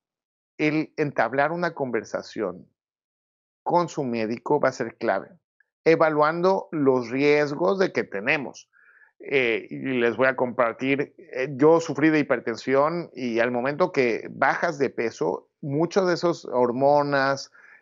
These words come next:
eh, esa, esa, eh, presión extra que tienes alrededor de tu cuerpo por el peso se va quitando. Entonces, ver qué factores se pueden quitar,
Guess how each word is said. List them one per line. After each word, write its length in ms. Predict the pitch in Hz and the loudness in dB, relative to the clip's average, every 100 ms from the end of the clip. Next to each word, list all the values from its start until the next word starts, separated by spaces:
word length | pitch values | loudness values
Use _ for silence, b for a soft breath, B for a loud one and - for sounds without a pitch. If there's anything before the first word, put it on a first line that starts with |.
| b | b
eh, 200 | 139 143 | 2 2
esa, 340 | 147 131 147 147 | 0 2 0 0
esa, 380 | 151 139 151 - | -2 -2 -2 -4
eh, 100 | 135 | -8
presión 400 | 120 120 - 143 | -6 -6 -2 -2
extra 280 | 143 - 147 | -2 -2 -2
que 80 | 117 | -2
tienes 240 | 117 135 | -6 -2
alrededor 360 | 139 120 123 127 | 0 2 2 2
de 40 | |
tu 140 | 127 - | -2 -2
cuerpo 400 | 135 127 123 - | 0 0 -4 -2
por 240 | 151 175 | 2 2
el 180 | 165 127 | 2 -2
peso 480 | - 120 120 - - B B B | -2 -2 -2 -6 -6 B B B
se 180 | - 135 | -4 0
va 140 | 131 | 0
quitando. 520 | - 123 120 107 - _ _ b b _ | -2 -6 -6 -6 -12 _ _ b b _
Entonces, 420 | 165 165 175 151 | -2 2 0 2
ver 220 | 185 185 | -2 2
qué 140 | 226 | 0
factores 540 | 220 - - - 165 170 | 0 -6 -2 -2 0 -4
se 120 | 139 | -6
pueden 320 | - 139 147 | -4 -4 -4
quitar, 500 | - 113 98 110 - | -10 -6 -2 -2 -4